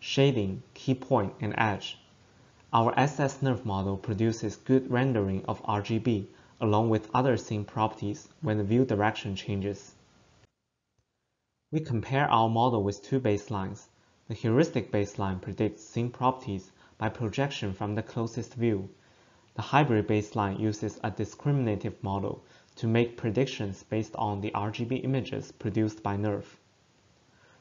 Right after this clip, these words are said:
The charts show that our S S nerve model consistently outperforms the baselines on all five tasks. Here's the visualization. It further demonstrates the good performance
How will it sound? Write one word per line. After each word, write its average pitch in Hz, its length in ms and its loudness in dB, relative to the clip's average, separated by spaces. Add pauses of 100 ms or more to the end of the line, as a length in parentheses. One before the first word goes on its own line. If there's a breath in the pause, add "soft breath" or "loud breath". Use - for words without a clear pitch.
(120)
The 110 100 -2
charts - 480 2
show 110 280 -2
that 101 260 2
our 107 260 2
S 120 220 0
S 143 200 -4
nerve 127 240 0
model 98 280 -2
consistently 110 920 -4
outperforms 104 720 -4
the - 80 -8
baselines 101 640 -4 (380 soft breath)
on 110 240 2
all 120 180 4
five 110 340 0
tasks. - 600 -6 (2250)
Here's 156 260 2
the - 80 -2
visualization. 113 920 -2 (560)
It - 140 -4
further 156 320 2
demonstrates 110 680 -2
the - 120 -14
good 135 200 -4
performance 113 640 -4